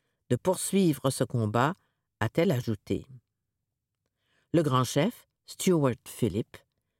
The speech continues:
de l'Union des chefs indiens de la Colombie-Britannique,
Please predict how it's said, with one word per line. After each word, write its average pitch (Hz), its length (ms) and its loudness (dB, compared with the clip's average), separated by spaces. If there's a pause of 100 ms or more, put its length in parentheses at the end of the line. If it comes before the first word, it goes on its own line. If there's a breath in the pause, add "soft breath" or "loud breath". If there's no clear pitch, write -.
(180)
de 143 120 2
l'Union 151 420 2
des 139 140 0
chefs 131 280 -2
indiens 131 380 2
de 117 100 0
la 107 140 0
Colombie-Britannique, 117 1400 -4